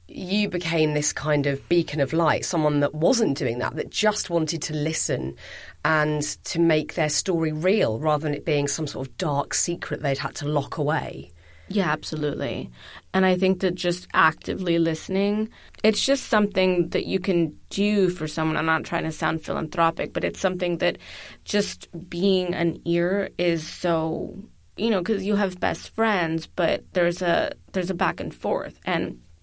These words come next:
Speaker 2: even if one best friend talks about a breakup for six months, at a certain point,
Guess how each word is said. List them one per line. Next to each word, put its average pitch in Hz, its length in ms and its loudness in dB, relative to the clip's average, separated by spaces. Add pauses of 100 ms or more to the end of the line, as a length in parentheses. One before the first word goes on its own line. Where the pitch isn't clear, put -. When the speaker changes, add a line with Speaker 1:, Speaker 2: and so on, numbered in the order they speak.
(360)
Speaker 2:
even 202 240 4
if 180 120 0
one 180 200 0
best 160 260 0
friend 175 260 0
talks 156 220 -6
about 160 180 -2
a 165 40 -2
breakup 160 500 -4
for 160 140 -10
six - 340 -12
months, - 380 -2 (340)
at 190 80 0
a 190 60 4
certain 185 320 2
point, 185 340 -2